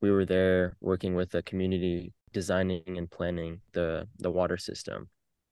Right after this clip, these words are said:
So it was more engineering than it was, like, doing the, the community work. But one of the things that, like, me and some of my, my friends that I was down there with noticed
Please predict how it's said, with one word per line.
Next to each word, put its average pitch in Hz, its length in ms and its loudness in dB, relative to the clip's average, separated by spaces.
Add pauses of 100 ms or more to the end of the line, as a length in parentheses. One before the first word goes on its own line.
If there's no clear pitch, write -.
(280)
So 110 180 4
it 104 60 8
was 113 180 8 (460)
more 95 180 4
engineering 90 760 0
than 87 140 0
it 78 60 -2
was, 85 240 0
like, 85 200 -2
doing 87 240 0
the, 80 280 -2 (440)
the 87 100 2
community 90 480 -2
work. 101 400 0 (180)
But 95 320 6
one 107 200 4
of 113 80 6
the 104 80 4
things 101 400 2
that, 92 220 0
like, 85 220 -2
me 95 220 0
and 87 260 -2
some 95 200 -4
of 92 80 0
my, 85 280 -2 (440)
my 92 100 4
friends 90 280 2
that 90 100 2
I - 20 4
was 87 140 -2
down 92 260 0
there 82 180 0
with 80 280 -6
noticed 85 500 -4